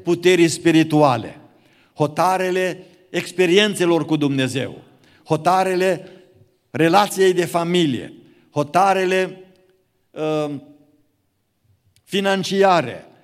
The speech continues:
hotarele slujirii înaintea Domnului. N-ai vrea să se vorbească despre noi hotare în viața ta?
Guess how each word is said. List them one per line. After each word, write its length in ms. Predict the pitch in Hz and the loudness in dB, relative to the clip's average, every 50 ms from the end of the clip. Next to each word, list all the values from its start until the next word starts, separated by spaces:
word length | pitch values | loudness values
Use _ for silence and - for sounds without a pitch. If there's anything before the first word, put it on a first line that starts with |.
| _ _ _ _ _ | _ _ _ _ _
hotarele 880 | - 165 156 160 170 190 202 196 190 190 185 185 190 185 180 151 - - - - _ _ _ _ _ _ _ _ _ _ _ | -6 -6 -2 0 0 0 2 2 0 0 0 0 0 0 -2 -4 -8 -14 -20 -20 _ _ _ _ _ _ _ _ _ _ _
slujirii 760 | - - - 190 208 202 180 143 127 151 226 247 240 208 214 | -20 -14 -8 -4 -4 -2 -2 -2 0 2 2 2 2 2 0
înaintea 440 | 190 175 175 185 196 196 165 180 170 | 0 0 0 -2 -2 -4 -4 -4 -4
Domnului. 640 | 160 135 170 170 156 151 151 143 139 127 107 92 - - _ _ _ _ _ _ _ _ _ _ _ | -2 0 0 0 0 0 -2 -4 -4 -4 -6 -10 -16 -20 _ _ _ _ _ _ _ _ _ _ _
N-ai 220 | - 151 190 220 | -2 0 0 0
vrea 120 | 208 226 214 | 0 -2 -4
să 120 | - 208 | -6 -6
se 140 | 190 - 208 | -8 -8 -6
vorbească 580 | 185 190 196 185 170 202 196 180 - - 190 180 | -4 -4 -4 -2 -2 -2 -2 -2 -4 -6 -6 -4
despre 640 | 160 175 160 - - - 175 170 160 143 - - - - _ _ | -4 -4 -6 -6 -6 -6 -4 -4 -4 -4 -8 -12 -20 -20 _ _
noi 360 | - 156 170 196 196 190 175 | -6 -4 -2 -2 0 -2 -2
hotare 500 | 156 156 160 151 156 170 180 180 170 165 | -4 -4 -8 -6 -4 -4 -2 -2 -2 -2
în 100 | 156 151 | -4 -4
viața 340 | 131 156 165 156 156 147 135 | -2 -2 -2 -2 -4 -6 -6
ta? 460 | - 160 175 165 151 - - - _ | -4 -4 -4 -4 -6 -10 -18 -20 _